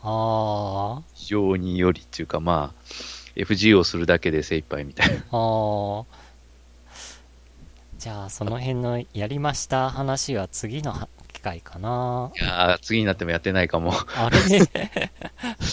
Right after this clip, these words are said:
Speaker 2: あとは、あの、ホルツァホライゾンスリーも買ったけど、
Speaker 1: おー。
Speaker 2: その前に、まだツークリアしてませんという。
Speaker 1: あー。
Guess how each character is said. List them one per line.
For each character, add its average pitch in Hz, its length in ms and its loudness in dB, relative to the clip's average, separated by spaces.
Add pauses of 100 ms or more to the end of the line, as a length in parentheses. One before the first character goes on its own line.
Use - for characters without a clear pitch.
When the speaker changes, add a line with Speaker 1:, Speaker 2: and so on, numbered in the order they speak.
(500)
Speaker 2:
あ 85 220 2
と 90 160 2
は、 82 100 8
あ 82 60 4
の、 82 100 0
ホ 101 160 0
ル 107 80 -4
ツ 113 120 4
ァ 107 100 8
ホ 110 140 4
ラ 113 140 8
イ 95 80 4
ゾ 82 160 -2
ン 82 140 -4
ス - 140 -2
リ 101 160 4
ー 85 40 0
も 80 100 -4
買 80 160 -2
っ - 20 -20
た 82 160 0
け 80 120 0
ど、 78 220 2 (220)
Speaker 1:
お 117 640 0
ー。 - 80 -14
Speaker 2:
そ 107 60 -10
の 120 120 2
前 123 200 8
に、 85 260 0 (260)
ま 113 120 6
だ 95 120 8
ツ - 220 0
ー 95 40 4
ク - 160 0
リ 101 120 8
ア 82 40 4
し - 40 -6
て 87 120 -2
ま 82 140 0
せ 90 160 2
ん 76 60 -8
と 73 120 -4
い 76 100 -2
う。 76 100 -10 (200)
Speaker 1:
あ 104 580 0
ー。 - 840 -2